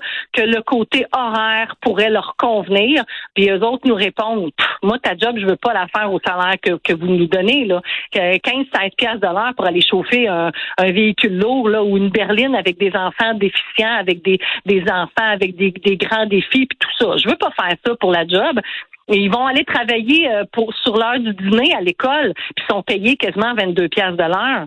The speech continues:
Pensez-y, là, pour, tu sais, c'est, c'est, c'est une incohérence.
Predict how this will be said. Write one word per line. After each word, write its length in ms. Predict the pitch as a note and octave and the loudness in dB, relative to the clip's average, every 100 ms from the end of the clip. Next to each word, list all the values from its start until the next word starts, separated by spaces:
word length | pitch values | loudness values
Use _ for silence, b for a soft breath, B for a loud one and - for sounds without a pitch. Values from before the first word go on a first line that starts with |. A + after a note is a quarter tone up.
| - | -6
Pensez-y, 560 | - G3+ - A3+ G3 E4 | -2 -2 0 0 2 2
là, 120 | C#4+ G#3 | 2 0
pour, 160 | C3+ - B B - | -2 -4 B B -2
tu 100 | C#4 | 0
sais, 360 | D#4+ G3+ G3 G#3+ | 2 0 -4 -4
c'est, 140 | G3+ - B B - | -6 -6 B B -4
c'est, 120 | G#3+ G3+ | -2 0
c'est 80 | A#3+ A3 | 0 2
une 120 | A3+ | 2
incohérence. 680 | B3+ - B3 A3 A#3 E4+ | 2 2 2 2 2 0